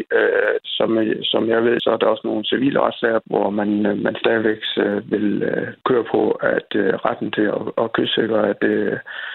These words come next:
at det skal vi have lov til, øh, og det skal ikke stoppes på grund af, af Natura to tusind. Samtidig har kommunen jo nu, øh, været ude at love, at man vil forsøge at forsøge, øh, at hjælpe med at,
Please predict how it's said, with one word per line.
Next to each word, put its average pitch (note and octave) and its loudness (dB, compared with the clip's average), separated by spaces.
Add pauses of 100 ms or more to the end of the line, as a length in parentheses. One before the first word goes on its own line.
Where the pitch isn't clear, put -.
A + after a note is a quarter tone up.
(220)
at - 0
det A2 0
skal G#2+ 2
vi G2+ 4
have G#2 2
lov A#2 0
til, G2+ -2 (340)
øh, G2+ 0 (100)
og G#2 0
det G#2 2
skal - 0
ikke - -2
stoppes A2 -2
på - -4
grund G2+ 0
af, G#2+ 0 (180)
af G#2+ -4 (340)
Natura G#2+ 2
to - -2 (100)
tusind. - -12 (880)
Samtidig A2 2
har G2+ 2
kommunen A#2 2
jo F#2+ 2
nu, G2+ 2 (200)
øh, - 0 (420)
været A2 -2
ude A2+ 4
at G#2+ 2
love, A2 2
at G#2 -6
man G#2 -2
vil G#2 0 (240)
forsøge C#3 2
at - -2
forsøge, B2 2 (220)
øh, - 0
at - 2
hjælpe C#3 2
med A#2+ 2 (160)
at, - 0